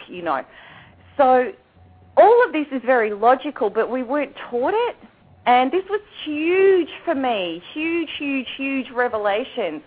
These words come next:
because I'd grown up, like most people did, I had very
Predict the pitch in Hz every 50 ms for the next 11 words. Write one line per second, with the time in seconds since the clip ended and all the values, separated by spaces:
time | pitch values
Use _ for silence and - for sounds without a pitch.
0 | - - - - - - - - - 285 277 - 302 294 294 269 - - 254 302
1 | 339 381 294 - - 330 302 277 240 233 208 202 175 156 156 170 247 - - -
2 | 254 285 330 370 370 370 - 277 262 240 247 254 - - 262 262 - - 247 240
3 | 202 - 226 233 233 226 226 226 233 - _ - - - - - - - - -
4 | 240 262 240 247 226 220 202 220 214 214 220